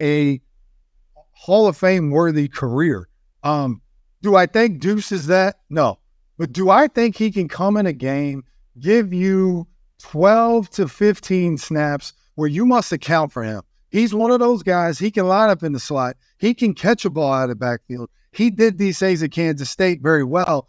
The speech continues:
He can do those in the National Football League because of his stature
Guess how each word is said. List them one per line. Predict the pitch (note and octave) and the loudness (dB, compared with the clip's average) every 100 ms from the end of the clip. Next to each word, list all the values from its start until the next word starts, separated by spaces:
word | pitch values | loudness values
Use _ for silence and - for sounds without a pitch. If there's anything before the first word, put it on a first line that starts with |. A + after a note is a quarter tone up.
| _ _ | _ _
He | G#3+ | -2
can | G#3+ G#3 C3 | 0 0 0
do | F3+ A3+ | 0 2
those | G3+ F3+ | 2 0
in | D#3+ | -2
the | E3 | -4
National | D#3 D#3+ D3+ C#3+ | -2 0 -2 -6
Football | A#2+ F#3+ F#3+ C3+ B2+ | -6 -6 -6 -6 -4
League | C3 C3 - _ _ | -4 -8 -10 _ _
because | F#3 - - C4+ D4 G#3+ | -8 -6 -2 2 2 2
of | F#3+ | -2
his | D3+ F3 | -2 -6
stature | - - G3+ B3+ - E3+ C3+ | -6 -4 0 0 0 -4 -4